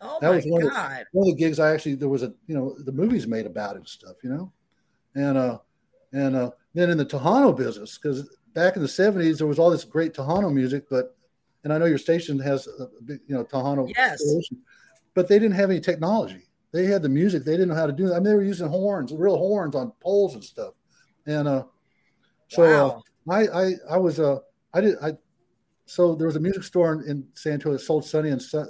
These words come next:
Speaker 2: Sun, Sonny and the Sunliners, their first P A,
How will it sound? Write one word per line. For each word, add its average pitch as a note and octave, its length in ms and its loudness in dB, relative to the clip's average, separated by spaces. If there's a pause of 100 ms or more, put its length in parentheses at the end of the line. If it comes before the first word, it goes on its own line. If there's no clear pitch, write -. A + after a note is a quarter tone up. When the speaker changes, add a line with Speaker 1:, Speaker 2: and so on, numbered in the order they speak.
(100)
Speaker 2:
Sun, D3+ 280 -6 (140)
Sonny G3 240 -2
and D3+ 60 0
the C3 40 -2
Sunliners, C3 460 0
their A#2 100 -8
first C3 300 -6 (640)
P C3+ 200 -2
A, A2 300 -4